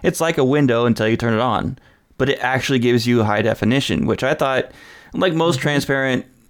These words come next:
Speaker 1: screens in the past, it's very obvious it's a transparent screen. But it does give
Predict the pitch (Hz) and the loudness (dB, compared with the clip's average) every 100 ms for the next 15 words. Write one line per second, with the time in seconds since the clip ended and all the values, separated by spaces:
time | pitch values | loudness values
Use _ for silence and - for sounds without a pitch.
0 | _ - - 139 120 110 95 202 208 156 | _ -12 -2 2 2 2 0 -2 -2 -2
1 | 151 - 135 - - - _ 131 120 127 | -4 -2 -4 -4 -20 -20 _ -4 0 2
2 | 117 - 104 107 117 120 117 127 120 117 | 0 0 0 2 2 0 -2 0 0 0
3 | 123 117 - 123 123 120 _ _ _ - | 0 -2 0 0 2 0 _ _ _ -8
4 | - 139 135 127 139 165 135 151 185 147 | -2 2 2 2 2 0 2 2 2 0
5 | 143 | -2